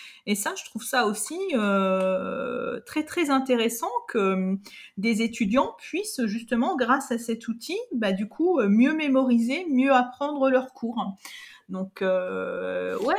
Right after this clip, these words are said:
ces deux outils-là. Et puis après, si on va, euh, plus sur, euh, les plateformes L M S, eh bien, euh, ce qu'est une L X P,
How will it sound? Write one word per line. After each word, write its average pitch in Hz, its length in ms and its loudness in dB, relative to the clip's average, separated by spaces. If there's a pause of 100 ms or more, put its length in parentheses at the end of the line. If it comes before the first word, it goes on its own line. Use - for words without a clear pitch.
ces 226 220 -6
deux 269 280 -2
outils-là. 262 440 -2 (680)
Et 233 260 2
puis - 220 -2
après, 202 480 -2
si - 240 -6
on 220 200 0
va, 233 460 4
euh, 185 80 0
plus 247 680 0
sur, 196 460 -4
euh, 175 840 0
les 208 160 2
plateformes 220 560 0
L 208 120 -2
M 220 200 0
S, 247 420 -2
eh 180 80 -12
bien, 196 440 -2
euh, 170 200 -8 (1120)
ce - 140 -10
qu'est 262 140 4
une 233 100 6
L 226 100 8
X 233 200 0
P, 320 100 2